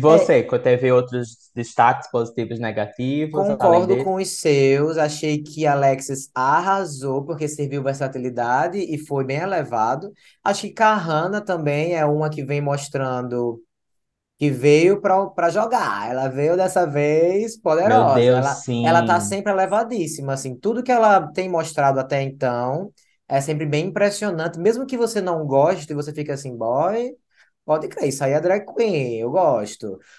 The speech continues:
Speaker 1: Porque, tipo assim, você pode não gostar por você achar brega ou alguma coisa, mas é sempre muito elevado.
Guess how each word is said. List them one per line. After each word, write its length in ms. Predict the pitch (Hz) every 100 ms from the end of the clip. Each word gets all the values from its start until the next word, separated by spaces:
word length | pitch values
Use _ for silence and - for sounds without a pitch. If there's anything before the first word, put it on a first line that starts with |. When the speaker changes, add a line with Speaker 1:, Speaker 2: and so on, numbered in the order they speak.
| -
Speaker 1:
Porque, 220 | 185 196
tipo 160 | 190 208
assim, 440 | 214 214 202 165
você 200 | 143 -
pode 220 | 190 202 208
não 100 | 220
gostar 340 | 214 - 185 175
por 220 | 196 202
você 260 | 175 180 175
achar 640 | 156 151 - 131 120 110 - _ _
brega 440 | - 127 151 165 135
ou 60 |
alguma 340 | 131 120 127 127
coisa, 320 | 143 170 175
mas 200 | 170 170
é 80 | 170
sempre 340 | - 185 202
muito 260 | 185 196 202
elevado. 640 | 220 220 208 131 113